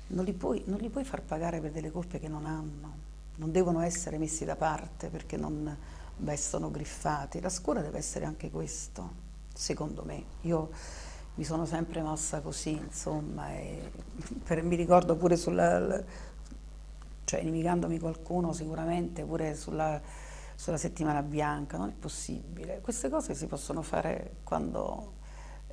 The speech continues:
quando la società di per sé diventa selettiva, ma nel primo periodo della tua vita, di un bambino, di un ragazzo che cresce,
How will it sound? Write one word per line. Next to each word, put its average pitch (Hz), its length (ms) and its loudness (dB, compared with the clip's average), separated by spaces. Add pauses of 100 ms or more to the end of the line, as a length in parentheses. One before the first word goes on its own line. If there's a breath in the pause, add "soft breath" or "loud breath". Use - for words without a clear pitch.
(140)
quando 156 400 2
la 160 140 0
società 175 520 4
di 160 140 0
per 160 140 0
sé - 180 0
diventa 151 340 -2
selettiva, - 800 -4 (120)
ma 165 120 0
nel 156 420 0
primo 180 540 2
periodo 175 400 4
della 147 220 0
tua 160 160 0
vita, 151 480 0
di 165 100 -4
un 156 80 -4
bambino, 160 560 0 (120)
di 160 120 -4
un 156 60 -2
ragazzo 156 420 2
che 160 160 -2
cresce, - 680 -6